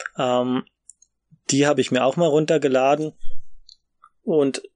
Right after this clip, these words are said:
ich finde, die Qualität von so einem Manga-Zeichner erkennt man wirklich daran, ob er, ob er eine gute Geschichte, eine spannende, interessante Geschichte in, sagen wir mal, dreißig Seiten erzählen kann.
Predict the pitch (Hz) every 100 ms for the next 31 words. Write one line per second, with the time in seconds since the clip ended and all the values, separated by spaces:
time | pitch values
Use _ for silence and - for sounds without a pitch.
0 | _ _ _ 156 123 - - 160 170 135
1 | 117 - 131 123 - 180 202 - 139 127
2 | 123 117 123 170 180 - 151 156 - 139
3 | 131 - 139 143 127 120 131 - 143 -
4 | 131 143 165 135 135 139 127 131 _ 139
5 | - 139 135 - _ _ _ - 135 110
6 | 151 190 185 143 - 151 151 - 180 139
7 | - - 123 147 160 151 151 _ _ _
8 | - 147 - 165 156 143 143 131 - 143
9 | - 143 135 127 131 - - - 135 117
10 | 117 117 117 117 131 131 - 123 127 -
11 | 123 117 - 123 117 117 - 117 -